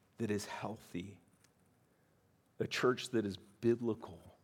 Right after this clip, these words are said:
a church that hears, believes, relies on,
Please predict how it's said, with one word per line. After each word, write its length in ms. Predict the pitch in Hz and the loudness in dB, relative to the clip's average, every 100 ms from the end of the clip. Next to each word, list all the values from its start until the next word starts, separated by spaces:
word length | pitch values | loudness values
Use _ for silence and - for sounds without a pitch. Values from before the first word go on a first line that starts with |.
| _ _ _ _ _ _ _ _ _ - - - _ | _ _ _ _ _ _ _ _ _ -20 -20 -20 _
a 80 | 113 | -6
church 400 | - 151 143 - | 0 0 0 0
that 180 | 107 - | -2 -2
hears, 840 | - - 135 143 151 151 - - - _ _ _ _ _ _ _ _ | -6 -2 2 2 0 -2 -6 -10 -14 _ _ _ _ _ _ _ _
believes, 920 | 90 98 110 131 147 156 151 - - - - _ _ _ _ _ _ - _ - | -4 0 2 2 0 -4 -6 -8 -10 -12 -20 _ _ _ _ _ _ -20 _ -4
relies 760 | 98 95 101 101 135 143 135 | 0 2 2 4 4 2 0
on, 440 | - 135 131 143 | 0 0 -2 -4